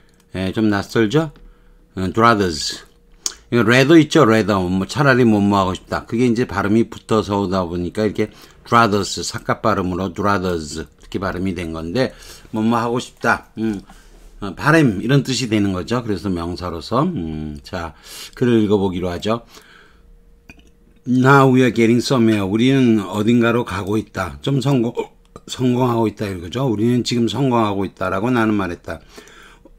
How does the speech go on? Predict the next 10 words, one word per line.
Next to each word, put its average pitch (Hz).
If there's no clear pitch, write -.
<clears throat> -
Why 120
isn't 113
the 107
secular 147
Zionist? 113
왜 131
세속적인 147
시오니스트 139
국가가, 113